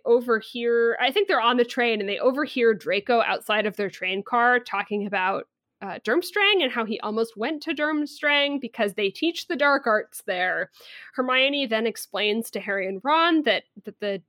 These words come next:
different wizarding schools are, are hidden because of school rivalries, but it must be cold where Durmstrang is, and they have a nasty reputation.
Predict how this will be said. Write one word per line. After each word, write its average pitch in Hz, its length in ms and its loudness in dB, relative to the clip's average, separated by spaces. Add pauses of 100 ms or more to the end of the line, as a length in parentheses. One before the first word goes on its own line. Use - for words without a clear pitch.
(160)
different 220 320 -6
wizarding 285 440 0
schools 269 560 -2
are, 180 260 0 (380)
are 214 60 -14
hidden 320 600 2
because 226 300 -6
of 185 80 -8
school 302 380 -4
rivalries, 240 1000 0 (380)
but 247 140 4
it 233 120 0
must 294 220 -2
be 285 100 0
cold 220 360 2
where 185 140 -4
Durmstrang 175 640 -6
is, 160 220 -6
and 165 100 -10
they 160 120 -14
have 202 220 -4
a 143 120 -8
nasty 220 560 -4
reputation. 196 800 -6